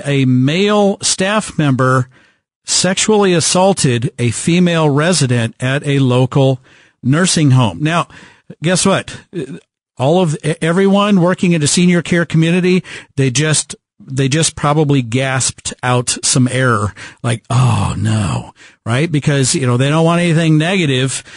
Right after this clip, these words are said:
shining on them. Well, fortu-, uh, f-, here's the fortunate part. This is a very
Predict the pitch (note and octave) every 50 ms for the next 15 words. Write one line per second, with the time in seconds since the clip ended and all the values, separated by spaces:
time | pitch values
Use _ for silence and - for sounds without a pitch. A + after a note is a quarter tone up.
0 | - - - - - B3+ C#4 C4 A3+ F3+ D3+ C#3+ C#3 C3 C3 B2 A2 G2 F#2+ C#3+
1 | D3+ D3 D3+ - D3+ - - A3 B3 C#4 - - - - F3+ F#3+ - - - E3+
2 | F#3+ C4+ C#4 - A#3+ F#3 - A3+ B3 B3+ - F#3+ D#3+ B2 - C#3 B2 B2+ - -
3 | _ _ _ _ - - - - _ - - C3 D#3+ G3+ - - G#3 F#3+ A3+ G3+
4 | E3+ C3 B2 D3 E3+ F#3+ G3+ G#3 G#3 G3+ G#3 G3+ -